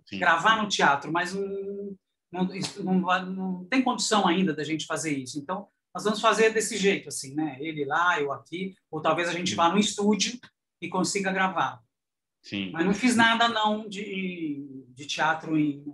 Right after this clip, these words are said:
Speaker 2: na, nas redes.
Speaker 1: E as novelas também deram uma boa parada na pandemia, mas você já tá reservadinha pra alguma?
Speaker 2: Não, agora eu não tô esperando, né? Porque
Speaker 1: Ah.
Speaker 2: eu ia fazer uma, mas aí eles pararam de novo, porque
Speaker 1: Sim.
Speaker 2: tá acontecendo muito isso, né?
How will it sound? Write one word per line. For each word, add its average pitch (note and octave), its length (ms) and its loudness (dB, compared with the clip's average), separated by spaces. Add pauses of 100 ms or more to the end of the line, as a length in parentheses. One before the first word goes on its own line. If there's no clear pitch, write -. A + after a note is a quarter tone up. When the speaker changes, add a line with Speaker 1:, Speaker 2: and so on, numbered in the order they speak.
(120)
Speaker 2:
na, C3+ 140 -16
nas C#3+ 240 -12
redes. A#2 160 -14
Speaker 1:
E A#2 100 4
as A#2 140 8
novelas A#2+ 400 6
também C3 220 2
deram C3 260 8
uma B2+ 140 6
boa B2 260 6
parada B2 320 8
na A#2+ 80 6
pandemia, A#2 500 2
mas C3+ 200 2
você A2+ 180 -4
já A2 100 4
tá A2 140 4
reservadinha G2+ 560 2
pra G2+ 100 -2
alguma? E3+ 540 2
Speaker 2:
Não, C4 360 8
agora A3+ 280 4
eu B3+ 60 4
não C#4 160 -4
tô C4+ 100 -8
esperando, C4 640 0
né? G#3+ 300 -4
Porque D#3+ 240 -14 (840)
Speaker 1:
Ah. - 120 -16
Speaker 2:
eu F#3 180 0
ia F#3 120 2
fazer F#3+ 280 0
uma, A#3 340 4
mas F#3+ 360 0
aí E3+ 180 0
eles F3+ 200 -6
pararam F3+ 540 4
de F#3 160 -2
novo, G3 580 -2 (400)
porque - 200 -2
Speaker 1:
Sim. F#3+ 40 4
Speaker 2:
tá G#3 100 4
acontecendo A#3+ 500 4
muito B3+ 320 2
isso, A#3+ 320 2
né? A#3 200 -8